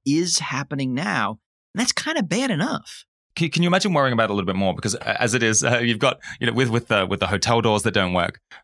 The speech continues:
Speaker 2: uh, as long as it's just, like, one set of ho-, doors, or, like, as long as it's only doors, uh, at one point in time, then we can just go around and kinda fix that up,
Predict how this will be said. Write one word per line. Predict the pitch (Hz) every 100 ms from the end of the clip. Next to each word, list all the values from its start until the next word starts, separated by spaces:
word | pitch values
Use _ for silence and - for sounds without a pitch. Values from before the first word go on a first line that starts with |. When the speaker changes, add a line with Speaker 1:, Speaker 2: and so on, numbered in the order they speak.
| -
Speaker 2:
uh, | 92 87
as | -
long | 147 180
as | 165
it's | 147
just, | - 123
like, | 123 101
one | 92 107 110
set | 110
of | 95
ho-, | 98
doors, | 87 98 90 87
or, | 92 87
like, | 92
as | - 113
long | 127
as | 113
it's | 101
only | 110 123
doors, | 107 107 95 82 -
uh, | - -
at | 92
one | 90 95
point | 95
in |
time, | 85 92 85
then | 90
we |
can | 95
just | 98 -
go | 110
around | 104 101
and | 98
kinda | 85
fix | - -
that | - 87
up, | 95 95